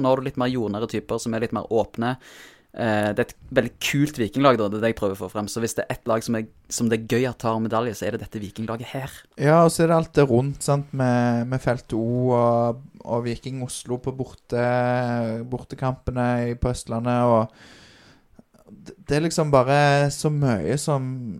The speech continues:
Speaker 2: som går
Speaker 1: Stemmer.
Speaker 2: bra. Ja, det er
Speaker 1: Mm.
Speaker 2: så mye som stemmer, og det er nesten for godt til å være sant. Jeg, jeg skal ikke si jeg sitter bare og venter på det, men jeg, men,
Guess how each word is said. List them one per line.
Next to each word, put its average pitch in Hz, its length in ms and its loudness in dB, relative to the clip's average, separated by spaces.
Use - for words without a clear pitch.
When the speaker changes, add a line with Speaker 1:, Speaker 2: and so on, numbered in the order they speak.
Speaker 2:
som 143 200 -6
går 139 220 6
Speaker 1:
Stemmer. 135 100 6
Speaker 2:
bra. 160 120 4
Ja, 147 160 -2
det 214 80 0
er - 20 0
Speaker 1:
Mm. 202 80 -4
Speaker 2:
så 190 80 0
mye 185 80 -2
som 190 100 -4
stemmer, 135 360 -2
og 147 100 2
det - 20 0
er 175 80 0
nesten 180 240 -4
for 156 80 0
godt 160 220 -2
til 147 80 -4
å 143 60 2
være 147 100 -6
sant. 156 260 -4
Jeg, 147 220 -6
jeg - 100 -6
skal 143 140 2
ikke 156 100 -2
si 180 140 0
jeg 156 80 -4
sitter 165 180 -2
bare 139 140 6
og 123 80 0
venter 113 260 -10
på 175 160 2
det, 170 220 2
men 143 260 -2
jeg, 135 320 0
men, 139 240 -2